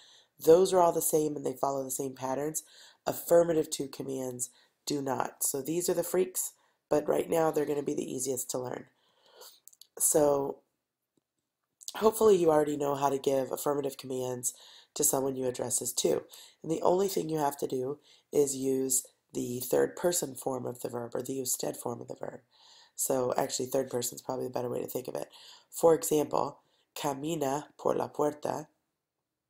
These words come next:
is the affirmative to command of to tell someone to walk, uh, through the door. So instead of caminas, because that would be the to form of the verb, when I turn it into a command,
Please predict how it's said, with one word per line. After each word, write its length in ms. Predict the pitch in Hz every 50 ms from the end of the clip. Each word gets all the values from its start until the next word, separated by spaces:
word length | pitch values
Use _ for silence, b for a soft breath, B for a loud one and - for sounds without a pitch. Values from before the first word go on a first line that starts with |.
| _ _ _ _ _ _ _ _ _ _ - - - -
is 220 | 165 151 - -
the 200 | - 147 139 143
affirmative 540 | - - - 151 143 143 151 147 143 143 - -
to 240 | - - 147 147
command 560 | 139 - - 127 131 127 123 120 120 123 120 - B B B B B B B B B -
of 360 | 131 139 131 131 131 123 127
to 120 | - 135
tell 220 | - - 143 135 131
someone 380 | 131 - 127 127 131 127 123 -
to 120 | - 139
walk, 520 | 120 120 131 131 123 127 131 - - - b b b b b b b b -
uh, 160 | - 127 120
through 280 | 120 - - 135 127 127
the 100 | 127 123
door. 480 | - 180 214 190 - - 120 120 - _ b b b b b b b
So 460 | b - - - 147 139 131 131 131
instead 420 | 127 120 127 131 - - 135 131 131
of 260 | 131 127 123 123 - b b b b b -
caminas, 920 | - - 143 127 131 143 151 151 139 123 123 123 143 - - - - - - b b b b b
because 260 | - 131 - - 127 131
that 140 | 139 131 127
would 140 | 127 123 -
be 100 | 131 127
the 100 | 123 120
to 340 | 120 - - - 151 135
form 500 | 117 - - - - 147 160 170 175 156
of 160 | 139 123 120 120
the 80 | 131
verb, 320 | 120 120 123 123 120 123 - B B B B B B B
when 180 | B 147 151 139
I 100 | 139 135
turn 260 | 135 - 165 170 170
it 120 | 165 151
into 200 | 151 143 139 143
a 60 | 139 131
command, 600 | - - 139 139 156 156 147 135 127 127 123